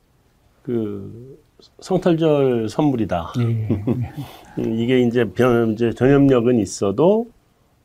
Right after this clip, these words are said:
Speaker 1: 어, 그 말하자면 뭐라 그래야 되나?
Speaker 2: 중증-,
Speaker 1: 살-, 살상력은
Speaker 2: 중-, 예, 중증도가,
Speaker 1: 예,
Speaker 2: 예.
Speaker 1: 많이 떨어지기
Speaker 2: 음.
Speaker 1: 때문에 이게 점점 이제 바이러스가,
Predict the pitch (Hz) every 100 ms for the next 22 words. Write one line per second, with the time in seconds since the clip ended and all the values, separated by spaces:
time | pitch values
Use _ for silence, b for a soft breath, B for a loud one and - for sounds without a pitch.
0 | _ 101 98 98 101 95 - 104 95 98
1 | 107 113 113 90 - 92 107 107 92 90
2 | 113 110 127 160 - - 165 170 147 127
3 | 120 110 95 147 123 135 127 139 120 113
4 | 117 110 92 101 117 110 101 92 107 110
5 | 117 113 143 139 120 123 120 104 95 107
6 | 117 92 73 B B B B _ 123 127
7 | 123 127 135 127 127 110 110 123 113 -
8 | 123 113 110 131 151 180